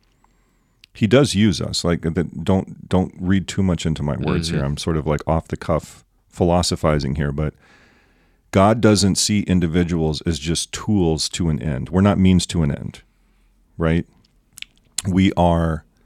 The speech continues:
Speaker 1: we have moral value in and of ourselves because he created us, because we bear the image of, of his character
Speaker 2: Yeah.
Speaker 1: somewhere in our souls.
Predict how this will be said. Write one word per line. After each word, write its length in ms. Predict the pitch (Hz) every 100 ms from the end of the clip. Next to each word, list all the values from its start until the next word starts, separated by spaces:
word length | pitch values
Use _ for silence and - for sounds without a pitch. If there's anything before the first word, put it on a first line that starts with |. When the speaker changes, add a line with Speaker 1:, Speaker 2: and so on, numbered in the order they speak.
| _ _ _ _
Speaker 1:
we 180 | - 98
have 380 | 87 95 87 73
moral 540 | 85 90 95 90 87
value 640 | 78 71 78 78 76 76 76
in 100 | 85
and 120 | 80 80
of 120 | 71
ourselves 680 | 73 - - - - - - _ _ _ _ _ _ _
because 600 | 98 - - 98 104 87
he 120 | -
created 400 | 85 - 76 73
us, 140 | 71 -
because 340 | - 80 76
we 160 | 78 80
bear 300 | - 78 73
the 180 | 73 -
image 320 | 78 76 -
of, 300 | 78 - -
of 380 | - 76 - - -
his 180 | 85 -
character 600 | - - - - - - -
Speaker 2:
Yeah. 180 | - 69 -
Speaker 1:
somewhere 580 | - 95 90 76 - -
in 100 | 73
our 100 | 73
souls. 480 | - - - -